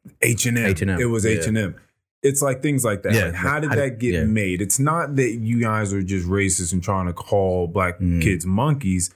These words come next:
Speaker 2: Yeah.
Speaker 1: It's just that how did, how was there a boardroom meeting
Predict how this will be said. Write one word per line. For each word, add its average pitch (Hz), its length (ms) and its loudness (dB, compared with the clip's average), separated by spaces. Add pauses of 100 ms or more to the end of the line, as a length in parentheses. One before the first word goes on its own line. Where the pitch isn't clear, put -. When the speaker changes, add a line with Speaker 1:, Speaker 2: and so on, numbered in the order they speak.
(120)
Speaker 2:
Yeah. - 180 0
Speaker 1:
It's - 220 0
just 120 240 0
that 110 320 -2 (440)
how 156 380 0
did, 151 320 0
how 131 280 -2
was 143 200 0
there 131 260 0
a 104 140 0
boardroom 107 1120 0
meeting 90 540 0